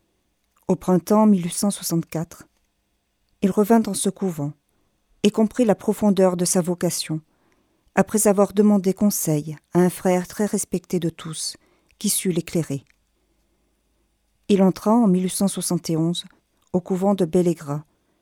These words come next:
malgré l'opposition de ses parents. Accueilli tout d'abord comme tertiaire oblat, il ne put prononcer ses vœux solennels qu'en mille huit cent quatre-vingt-neuf.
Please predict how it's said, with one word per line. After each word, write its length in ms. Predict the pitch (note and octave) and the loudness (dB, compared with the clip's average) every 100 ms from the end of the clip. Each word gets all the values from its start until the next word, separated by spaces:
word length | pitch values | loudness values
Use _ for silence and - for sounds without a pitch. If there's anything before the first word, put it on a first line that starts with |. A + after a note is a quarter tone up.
| _ _ | _ _
malgré 380 | F#3 F#3+ - A3 | 2 2 4 4
l'opposition 580 | G#3 - F3+ F3+ - F3+ | 4 2 -2 0 0 0
de 80 | E3 | 0
ses 200 | - E3 | -2 -2
parents. 360 | D#3+ D3+ C#3 C3+ _ _ _ _ _ _ _ _ _ _ _ _ _ _ _ _ _ - | -4 -6 -8 -10 _ _ _ _ _ _ _ _ _ _ _ _ _ _ _ _ _ -2
Accueilli 380 | E3 - D#3+ G#3+ | -2 0 -2 -2
tout 140 | F#3+ | 0
d'abord 360 | E3+ D#3 F#3 - | 0 2 0 2
comme 160 | E3 | -2
tertiaire 540 | E3 F3 - - F#3 E3+ | 0 -2 -2 -2 -2 -2
oblat, 380 | D3 D3 D#3+ - _ _ _ _ _ _ - | -4 -4 -6 -10 _ _ _ _ _ _ 0
il 60 | G3+ | 4
ne 80 | G#3+ | 4
put 220 | - B3+ | 4 -2
prononcer 440 | - G#3 G3 - | 2 2 2 0
ses 200 | F#3 - | -2 0
vœux 220 | F3+ G#3 A3 | -2 -2 -2
solennels 600 | - F#3 E3+ E3 E3+ F3+ | -2 0 2 2 0 -4
qu'en 160 | - F#3 | 0 2
mille 160 | G3 | 4
huit 80 | G3+ | 2
cent 180 | - G#3 | -2 -2
quatre-vingt-neuf. 880 | G3+ - F#3 E3 D#3+ C#3 C3+ - | -2 -4 -2 0 2 0 -4 -18